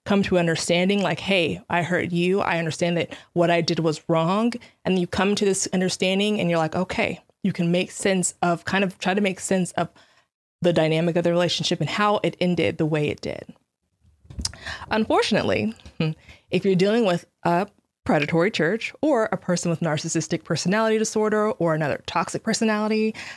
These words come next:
you will never get that closure. You just won't, unfortunately. If this is your first time to my channel or listening to my podcast,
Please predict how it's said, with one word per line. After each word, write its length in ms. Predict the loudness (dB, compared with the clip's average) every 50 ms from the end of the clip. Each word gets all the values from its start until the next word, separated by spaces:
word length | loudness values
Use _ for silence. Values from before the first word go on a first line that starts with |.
| -20 _ _ _ _ _ _
you 220 | -2 2 4 4
will 180 | 6 6 4 4
never 240 | 4 4 4 2 2
get 220 | 2 2 0 0
that 160 | -2 -4 -4
closure. 500 | -4 -2 -2 0 0 -2 -2 -4 -4 -6 -8 _ _ _ _ _ _ _ _ _ 0
You 140 | 0 2 2
just 200 | 2 0 0 -2
won't, 360 | -2 -2 -4 -6 -10 -14 -20 -20 _ _ _ _ _ _ _ -2
unfortunately. 760 | 0 0 0 0 0 0 0 0 -2 -2 -2 -2 -2 -2 -4 -6 _ _ _ _ -2
If 120 | 0 0
this 180 | 2 0 0 -2
is 100 | -2 0
your 100 | 0 -2
first 340 | 0 0 -2 -2 0 -4 -4
time 380 | -2 0 0 0 0 0 -2 -4 -4 -4
to 120 | -2 0
my 180 | 0 0 -2 -4
channel 760 | -4 -4 -2 0 0 2 2 2 2 2 0 0 -2 -4 -6 -14 -20 -20 _ _ -2
or 80 | -2
listening 280 | -2 0 -2 -2 -2 -2
to 180 | -2 -4 -4 -4
my 260 | -2 -2 -2 -4 -6 -6
podcast, 460 | -6 -6 -6 -4 -6 -6 -6 -10